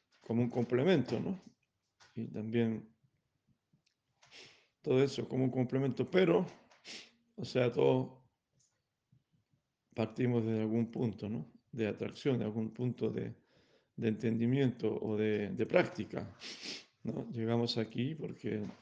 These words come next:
nos atrae igual el yoga, <clears throat> hatha yoga, los tipos de yoga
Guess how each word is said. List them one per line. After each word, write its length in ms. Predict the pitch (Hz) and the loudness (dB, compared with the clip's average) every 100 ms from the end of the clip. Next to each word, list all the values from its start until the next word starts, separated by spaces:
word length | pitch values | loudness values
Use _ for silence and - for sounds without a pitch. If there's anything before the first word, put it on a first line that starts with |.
| _ | _
nos 160 | 110 - | -10 -6
atrae 360 | 107 110 113 113 | -6 0 2 2
igual 280 | 113 113 | 2 2
el 80 | 110 | 0
yoga, 460 | 107 123 123 127 - - | 2 2 4 2 -2 -4
<clears throat> 0 | - - 160 139 127 - - - - - _ _ _ _ _ _ - 120 - | 0 2 4 4 2 -6 -16 -16 -16 -20 _ _ _ _ _ _ -18 -8 -2
hatha 240 | 123 123 | 0 2
yoga, 520 | 120 139 131 120 117 | 6 6 6 4 2
los 200 | 113 113 | 0 -4
tipos 360 | - 127 120 113 | -4 0 2 0
de 80 | 120 | 2
yoga 400 | 117 113 117 | 2 2 0